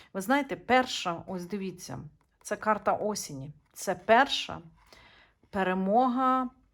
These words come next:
м, це не остаточна перемога, але це перша, е, міжпроміжна, як сказати, між станціями,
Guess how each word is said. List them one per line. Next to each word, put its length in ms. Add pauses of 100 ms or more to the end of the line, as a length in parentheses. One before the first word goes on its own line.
(200)
м, 200
це 160
не 100
остаточна 600
перемога, 580 (600)
але 320
це 240
перша, 720 (520)
е, 440
міжпроміжна, 1120
як 180
сказати, 520
між 240
станціями, 840